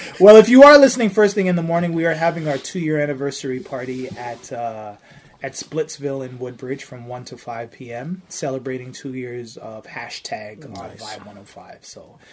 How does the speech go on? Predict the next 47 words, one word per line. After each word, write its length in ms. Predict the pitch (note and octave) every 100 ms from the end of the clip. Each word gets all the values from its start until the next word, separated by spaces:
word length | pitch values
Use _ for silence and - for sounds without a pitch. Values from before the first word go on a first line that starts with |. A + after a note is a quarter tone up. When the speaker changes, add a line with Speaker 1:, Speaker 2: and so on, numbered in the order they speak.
| - - - - -
Speaker 1:
um, 840 | C#3+ C#3 C#3 C3+ C3+ C3 B2+ C3 -
for 120 | G3+
those 200 | F#3 F3
of 80 | D3+
you 120 | D#3+
who 60 | D3+
are 60 |
listening 300 | D3 D3+ D3
to 140 | - D3
this 420 | C3+ - - - -
and 160 | B2+
it's, 440 | B2 - - - -
uh, 220 | B2 A#2
after 400 | - C#3 - D3+
Saturday, 460 | C#3+ - C3+ C3 C3
November 360 | C3 B2 B2+ B2
the 100 | B2
tenth, 440 | - E3 F#3+ -
you 120 | C3
can 180 | B2 A#2+
probably 540 | A2 B2 A#2+ A#2+ B2 A#2+
listen 280 | B2+ - B2
to 120 | B2
our 100 | A2
episode 680 | A#2 B2+ - A#2+ A#2 A#2 - - - - _
and 200 | C3 A#2
you'll 140 | A#2+ A#2
see 240 | - C3
footage 540 | A2 - A#2 A2 G#2+ A2+
and 260 | G#2 G2+
hear 200 | G2 G3+
Speaker 2:
Oh, 20 | G3+
even 140 | G3
Speaker 1:
about 120 | D4
Speaker 2:
better. 100 | A#3+
Speaker 1:
to 140 | - B2+
the 100 | A2+
suc-, 360 | - C3+ - -
the 80 | D3+
great 340 | B2+ C3 B2+
success 580 | - - - C#3+ - -
that 180 | - B2+
it 100 | A#2
was 360 | A#2 A#2 A2+ A2
and 80 |
how 340 | G#2+ A#2+ A2+ A2+
I 240 | A2+ A2